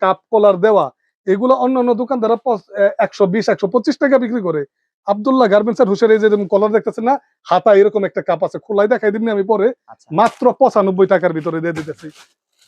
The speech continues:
Speaker 1: এই দেখেন, এই যে এগুলা সব পঁচানব্বই টাকার ভিতরে দিয়ে দিতেছি। কত যে কালেকশন ভাই,
Speaker 2: আচ্ছা।
Speaker 1: আমি দেখাই ইনশাল্লাহ শেষ করা পারুম না ভাই, এত কালেকশন। আর পঁচাশি টাকার মালটা যদি দেখেন, আমাদের মাথা নষ্ট হয়ে যাইবো ভাই আপনার। দুইশো টাকা মালের কলার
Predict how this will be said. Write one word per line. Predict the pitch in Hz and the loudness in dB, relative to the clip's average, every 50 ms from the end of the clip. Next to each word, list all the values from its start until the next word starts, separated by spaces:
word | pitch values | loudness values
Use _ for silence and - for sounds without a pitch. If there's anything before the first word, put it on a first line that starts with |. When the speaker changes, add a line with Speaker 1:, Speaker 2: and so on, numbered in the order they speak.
| _ - | _ 0
Speaker 1:
এই | 196 214 202 | 2 2 2
দেখেন, | 180 - 190 180 | 2 0 -2 -2
এই | 180 165 | 0 0
যে | 202 196 | 0 2
এগুলা | 170 208 202 175 - | 2 2 0 2 2
সব | 214 - 190 - | 0 0 0 0
পঁচানব্বই | 247 208 - 202 185 180 175 190 190 | -2 0 0 0 -2 0 0 0 0
টাকার | 190 175 185 180 170 | 0 0 0 -2 -2
ভিতরে | 165 185 175 | 0 0 0
দিয়ে | 185 185 185 | 0 0 -2
দিতেছি। | 175 135 170 156 - - 233 | -4 -10 -12 -12 -4 -2 -2
কত | 233 - - 269 240 196 | -2 0 2 0 2 2
যে | 226 - - | 0 0 0
কালেকশন | 233 214 214 185 - - - 208 196 175 160 | 0 0 0 0 -4 -6 -8 -6 -6 -2 -2
ভাই, | 170 160 143 127 110 | -2 -2 -2 -4 -8
Speaker 2:
আচ্ছা। | 110 _ _ 101 87 _ _ _ _ _ _ - | -14 _ _ -20 -20 _ _ _ _ _ _ -6
Speaker 1:
আমি | 165 180 180 160 196 | -4 -2 0 2 2
দেখাই | 208 - - 165 170 | 2 2 2 0 -2
ইনশাল্লাহ | 156 - 180 170 160 147 - | -2 -2 -4 -4 -4 -4 -4
শেষ | 156 131 - - | -8 -10 -6 -2
করা | 160 147 143 147 | -2 -2 -2 -2
পারুম | 139 135 135 131 | -4 -4 -6 -6
না | 131 131 | -8 -6
ভাই, | 131 131 131 - _ _ _ _ _ - | -8 -8 -10 -12 _ _ _ _ _ -4
এত | 165 165 208 175 | -2 0 0 2
কালেকশন। | 180 160 147 - - 151 139 131 _ _ _ _ _ _ - 170 | 2 0 0 0 -2 -6 -8 -8 _ _ _ _ _ _ -2 -2
আর | 180 - - | -2 0 2
পঁচাশি | 233 240 226 269 233 - 233 196 | 0 2 2 2 0 0 0 0
টাকার | 240 226 262 247 233 | 0 2 2 2 4
মালটা | 247 233 233 214 233 | 4 4 2 2 0
যদি | 220 240 220 240 | 0 0 0 0
দেখেন, | 208 - 214 208 208 | 0 0 0 0 0
আমাদের | 208 196 180 170 165 190 | 0 0 -2 -2 -6 -6
মাথা | 190 - 160 175 | -6 -6 -8 -10
নষ্ট | 175 - - 156 | -12 -12 -12 -12
হয়ে | 139 143 | -10 -10
যাইবো | 139 135 139 131 | -10 -12 -12 -10
ভাই | 135 135 127 | -10 -12 -12
আপনার। | 123 _ 139 139 _ _ _ _ _ _ _ _ _ _ _ _ _ _ _ _ _ _ _ - | -14 _ -20 -20 _ _ _ _ _ _ _ _ _ _ _ _ _ _ _ _ _ _ _ -4
দুইশো | 143 208 262 277 240 - - 226 220 | 0 2 4 4 4 2 2 2 2
টাকা | 240 220 240 240 226 | 2 2 2 4 4
মালের | 233 240 240 233 190 - | 4 4 4 2 2 2
কলার | 202 185 202 202 196 | 2 2 4 4 2